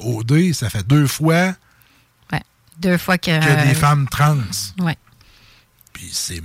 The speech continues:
Speaker 1: merveilleux.
Speaker 2: Puis là, maintenant, Ali, vois-tu, quand que, justement, elle l'a dit, là, c'était accepté, c'était bien accueilli. Puis même aujourd'hui, là, il y a un, à un moment donné, justement, je vais, je vais te parler de d'autres choses, là, que, qu'elle a vécues, là. Donc, euh,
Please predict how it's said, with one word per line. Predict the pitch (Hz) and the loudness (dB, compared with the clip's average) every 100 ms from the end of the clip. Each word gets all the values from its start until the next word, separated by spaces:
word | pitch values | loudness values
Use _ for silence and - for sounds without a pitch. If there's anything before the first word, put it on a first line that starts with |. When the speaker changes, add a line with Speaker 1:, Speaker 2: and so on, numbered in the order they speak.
| 90 | -6
Speaker 1:
merveilleux. | 107 107 104 95 | -4 0 2 2
Speaker 2:
Puis | |
là, | 165 | 4
maintenant, | 175 165 175 180 | 2 0 0 2
Ali, | 156 151 196 | 0 0 -2
vois-tu, | 175 160 - - 196 208 | 0 -4 -6 -6 -2 -2
quand | - 180 | 0 -2
que, | 170 165 151 147 156 | -2 -2 0 -2 -2
justement, | 151 - 160 175 180 | -6 -4 -2 0 2
elle | 151 | 2
l'a | 147 147 | 0 -2
dit, | 151 185 190 | -4 -4 -2
là, | 170 | -4
c'était | - 156 - 156 - | -4 -8 -4 -6 -2
accepté, | 165 - - 156 - - 175 180 | -4 -4 -2 -2 -2 -2 2 2
c'était | - 165 | 0 -2
bien | 160 160 175 | 0 2 4
accueilli. | 165 156 151 151 165 185 190 185 - - - - | 2 2 2 2 2 0 0 -4 -8 -20 -20 -12
Puis | - | 0
même | 165 175 175 | 2 4 4
aujourd'hui, | 165 147 147 185 | 4 0 -2 -2
là, | 170 165 | 0 2
il | |
y | 156 | 2
a | 151 | 0
un, | 156 | -2
à | 160 160 | -6 -4
un | |
moment | 156 151 | -2 0
donné, | 151 156 165 | 2 2 2
justement, | 151 - 156 160 | 0 -2 2 4
je | 151 156 | 2 2
vais, | 135 - | 0 -2
je | 156 | -2
vais | 156 | -2
te | |
parler | - 143 147 156 | 0 -2 0 0
de | 156 | 2
d'autres | 147 131 - | 0 -2 0
choses, | 175 170 | 0 2
là, | 151 | -2
que, | - 156 - - | -4 -8 -10 0
qu'elle | 170 | 4
a | 156 | 4
vécues, | 147 156 147 214 202 | 4 2 0 0 2
là. | 180 - - - - | 0 -2 -16 -18 -2
Donc, | 151 147 - | 0 0 0
euh, | 156 147 151 76 71 | 2 2 2 0 -2